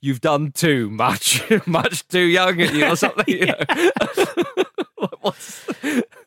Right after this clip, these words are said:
Speaker 2: And they're holding up signs where they're calling me Pish instead of Vish.
Speaker 1: <laughs> Oh,
Speaker 2: I
Speaker 1: you've
Speaker 2: don't
Speaker 1: got,
Speaker 2: know.
Speaker 1: you have to have a spell in Scotland for that to work.
Speaker 2: Yeah, okay, fine, fine. But, um, but we, we end up finishing fifth.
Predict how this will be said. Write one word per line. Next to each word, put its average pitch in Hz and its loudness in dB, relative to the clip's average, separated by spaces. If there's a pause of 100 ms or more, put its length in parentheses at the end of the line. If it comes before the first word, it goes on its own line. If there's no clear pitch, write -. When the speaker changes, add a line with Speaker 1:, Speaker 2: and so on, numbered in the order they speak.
(480)
Speaker 2:
And 180 -6
they're 180 2
holding 180 2
up 151 0
signs 160 0
where 160 -6
they're 151 -2
calling 156 -2
me 147 0
Pish 139 -2
instead 147 -6
of 139 -6
Vish. - -12
Speaker 1:
<laughs> - -20 (1000)
Oh, - 0
Speaker 2:
I 196 2
Speaker 1:
you've 190 4
Speaker 2:
don't 262 4
Speaker 1:
got, 302 2
Speaker 2:
know. 175 0
Speaker 1:
you 214 4
have 233 0
to 330 -2
have 226 2
a 220 2
spell 202 2
in 196 2
Scotland 180 0
for 175 0
that 156 0
to - -6
work. 156 4
Speaker 2:
Yeah, 190 2
okay, 143 -4
fine, 131 -8 (220)
fine. 123 -12 (580)
But, 185 -2
um, 170 -2 (560)
but 190 -2
we, 185 -4 (100)
we 196 0
end 233 0
up 226 2
finishing 185 0
fifth. - -4